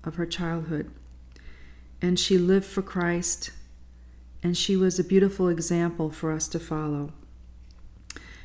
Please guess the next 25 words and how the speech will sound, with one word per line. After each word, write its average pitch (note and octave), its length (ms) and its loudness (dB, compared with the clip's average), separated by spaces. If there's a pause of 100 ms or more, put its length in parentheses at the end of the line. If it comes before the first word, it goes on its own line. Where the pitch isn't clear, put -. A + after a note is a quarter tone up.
And A3 120 2
I A3 100 6
discovered B3+ 560 6
something G#3+ 340 4
about F#3+ 360 2
her F#3 160 2
today F#3 280 4
that F#3 160 4
I F3+ 80 4
didn't G3 280 4
know F3 200 2
that F3+ 120 2
I F3+ 60 4
want F3 180 2
to E3+ 60 0
share E3 340 2
with E3 200 0
you. D#3 300 -2 (960)
She - 200 2
was A3 200 6
known A3 240 8
as G#3+ 140 4
the G#3+ 80 6
Little G#3 280 6
Flower. F3 680 0